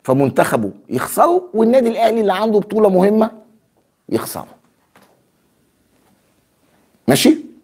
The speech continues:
ده الإيه؟ ده الموضوع، دي الحدوتة، دي القصة. طبعًا وائل جمعة هياخد الرسالة هيوصلها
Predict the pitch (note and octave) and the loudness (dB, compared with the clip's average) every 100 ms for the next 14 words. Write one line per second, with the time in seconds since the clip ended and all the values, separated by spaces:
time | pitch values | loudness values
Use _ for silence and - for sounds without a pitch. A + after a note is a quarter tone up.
0 | _ _ - D3+ E3 D3 F3 E3 - _ | _ _ 0 4 6 6 4 4 -4 _
1 | A#2 D#3+ D#3 C3+ B2 C3 D#3+ G#3+ E3 C3+ | 0 2 2 -2 -4 -2 -2 -2 -4 -4
2 | C3+ A#2 - B2 - F3 E3+ - - _ | -6 -8 -8 -2 -2 0 -2 -4 -18 _
3 | _ _ _ _ _ - - D4 C#4 B3 | _ _ _ _ _ -2 2 6 6 6
4 | G#3 A#3+ G#3 F#3 - _ _ _ _ _ | 4 2 2 -2 -8 _ _ _ _ _
5 | _ _ _ _ - C4 - A3+ - E3+ | _ _ _ _ 4 4 6 2 2 0
6 | - F#3+ F#3+ F#3 - _ _ _ _ _ | 4 4 4 0 -6 _ _ _ _ _
7 | - F#3+ F#3+ - F#3 F#3+ E3 E3+ - | -4 0 2 0 2 2 2 0 -4